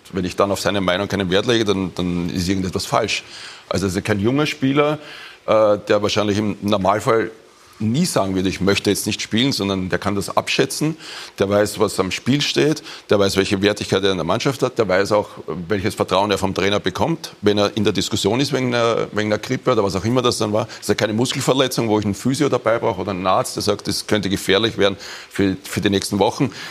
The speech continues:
Also deswegen bin ich schon der Meinung, da kann man den Spieler schon mal mit ins Boot nehmen und, und seine, seine Einschätzung, ähm, wenn er ihn haben möchte, dass er sagt,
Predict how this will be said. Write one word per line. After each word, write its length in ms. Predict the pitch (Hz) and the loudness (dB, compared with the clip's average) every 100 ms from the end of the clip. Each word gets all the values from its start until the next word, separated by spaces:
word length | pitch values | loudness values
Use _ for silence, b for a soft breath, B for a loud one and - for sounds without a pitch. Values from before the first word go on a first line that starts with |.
| B B B | B B B
Also 200 | 104 92 | -2 0
deswegen 560 | 104 95 110 107 101 | 0 2 2 2 -2
bin 180 | - - | -4 -2
ich 100 | 98 | 0
schon 120 | - | 0
der 80 | 107 | 0
Meinung, 260 | 104 101 104 | 2 0 0
da 60 | 98 | -2
kann 140 | 92 | 0
man 100 | 98 | 0
den 80 | 98 | 0
Spieler 280 | - 107 104 | 0 0 2
schon 160 | 98 | 2
mal 120 | 98 | 0
mit 180 | 92 98 | 0 -2
ins 140 | 98 - | -2 -2
Boot 260 | 95 107 | 0 2
nehmen 300 | 123 120 120 | 2 2 0
und, 140 | 104 92 | -2 -2
und 140 | 95 | -2
seine, 500 | - 98 101 98 90 | 0 2 2 2 2
seine 260 | - 90 87 | 0 0 0
Einschätzung, 540 | 104 123 120 113 113 - B B B B - | 0 0 0 -2 -4 -8 B B B B -2
ähm, 440 | 101 101 101 101 87 | 2 2 2 -2 0
wenn 140 | 101 | 0
er 80 | 101 | 2
ihn 80 | 90 | 4
haben 240 | 98 123 | 2 4
möchte, 260 | 117 - 117 | 0 2 0
dass 160 | 98 | 2
er 80 | 110 | 2
sagt, 220 | 98 104 | 0 -2